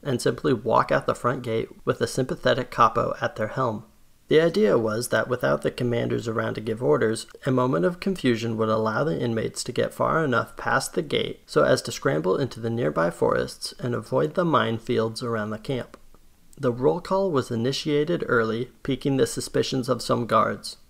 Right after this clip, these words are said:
The plan quickly fell apart, and what ensued was a murderous chaos.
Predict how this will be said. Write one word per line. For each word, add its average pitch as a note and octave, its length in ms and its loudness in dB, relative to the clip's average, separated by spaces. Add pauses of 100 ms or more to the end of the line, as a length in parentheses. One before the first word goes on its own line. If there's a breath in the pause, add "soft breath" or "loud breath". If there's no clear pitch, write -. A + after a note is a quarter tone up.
(220)
The B2+ 80 2
plan C3+ 400 -2
quickly D3+ 380 -4
fell C#3 220 2
apart, A2 460 2 (300)
and A#2+ 160 -2
what B2+ 180 0
ensued A#2+ 500 -2
was A#2+ 160 -2
a C3 60 -2
murderous A2 580 0
chaos. A2+ 600 -6